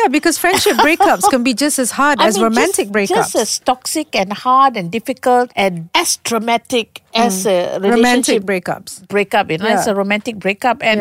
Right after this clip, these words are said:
Speaker 1: Yeah.
Speaker 2: it was so weird because I decided to go and stay. And she's, she's married.
Speaker 1: Ah.
Speaker 2: Mind you, okay, so, so it, as a family, they
Speaker 1: Ah.
Speaker 2: welcomed me in and I stayed there for, uh, I think almost a year I stayed with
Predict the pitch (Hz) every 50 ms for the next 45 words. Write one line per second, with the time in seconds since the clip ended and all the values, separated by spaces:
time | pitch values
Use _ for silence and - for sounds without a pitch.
0 | 185 - - - _ _ - 277 269 311 311 294 - - 370 381 392 381 294 233
1 | 240 269 294 302 247 208 214 208 - 277 269 262 - - 220 233 240 254 262 262
2 | 262 233 240 233 - - 254 247 247 285 294 - _ _ - 226 202 185 185 -
3 | - - 226 233 240 254 254 226 190 175 165 - - - - 247 233 269 302 302
4 | - - 330 302 - - - - - - 285 254 - 240 226 226 240 247 247 196
5 | - _ _ _ _ _ _ _ _ - 202 214 196 196 202 202 202 226 233 214
6 | 190 175 - 160 - 226 233 220 - 285 262 - - 285 226 185 170 - - -
7 | 269 302 - 247 208 240 214 214 190 175 165 165 165 190 175 165 170 175 170 -
8 | 214 202 196 196 196 170 143 190 190 180 170 151 139 135 131 139 113 - - -
9 | - 170 175 175 170 165 151 151 151 - 131 117 95 69 67 - _ - 156 123
10 | 120 - - - 156 - 254 220 208 - - - - 208 202 214 233 226 - -
11 | 165 170 170 185 175 156 151 143 - - 202 175 - 147 139